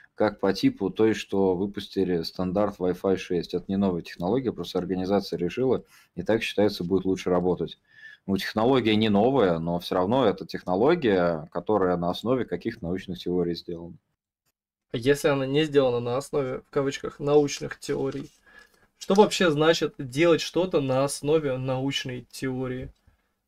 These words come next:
Speaker 2: Что, что, как это вообще выглядит? М. По-моему, всё делается на основании имеющихся фактов и эмпирического опыта в данном случае, а не на основании теорий.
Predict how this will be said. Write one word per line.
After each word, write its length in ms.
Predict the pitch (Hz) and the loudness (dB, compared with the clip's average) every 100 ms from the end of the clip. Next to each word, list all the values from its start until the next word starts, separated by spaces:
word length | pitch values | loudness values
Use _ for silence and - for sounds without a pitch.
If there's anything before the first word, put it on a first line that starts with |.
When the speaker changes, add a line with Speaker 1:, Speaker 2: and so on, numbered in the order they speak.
| _ | _
Speaker 2:
Что, 200 | - - | -10 -8
что, 280 | 165 - 180 | -6 -2 0
как 220 | 151 202 | 4 4
это 120 | 202 | 4
вообще 300 | 151 151 - | 2 2 0
выглядит? 640 | 139 123 156 135 120 123 - _ _ _ _ _ _ _ _ _ _ _ - | -4 -2 -2 0 -2 -6 -12 _ _ _ _ _ _ _ _ _ _ _ -10
М. 460 | 165 190 170 143 131 _ _ _ _ _ _ _ _ _ _ _ _ _ _ _ _ _ - | -2 0 0 -2 -6 _ _ _ _ _ _ _ _ _ _ _ _ _ _ _ _ _ 2
По-моему, 380 | 139 143 240 285 | 6 8 8 6
всё 220 | - 269 | 2 4
делается 420 | 208 254 269 247 | 8 8 6 4
на 140 | 190 185 | 2 2
основании 540 | 185 170 196 214 170 | 4 4 6 4 4
имеющихся 520 | 160 185 202 160 - | 2 2 0 -2 -4
фактов 520 | - 151 190 - 151 - | -2 4 4 4 0 0
и 140 | 147 | -6
эмпирического 560 | 147 147 165 - - 147 | -4 -4 -2 -2 2 6
опыта 400 | 180 175 123 120 | 6 4 -2 -6
в 60 | |
данном 300 | 117 117 110 | -2 -2 -2
случае, 540 | 113 - 120 - - 143 _ _ _ _ - | -6 -8 -8 -8 -12 -14 _ _ _ _ 2
а 80 | |
не 140 | 160 165 | 8 10
на 140 | 170 | 10
основании 680 | 170 170 160 185 165 123 110 _ _ | 8 8 10 10 10 4 -4 _ _
теорий. 800 | - - 147 135 131 120 110 107 | -6 2 4 4 4 2 0 -6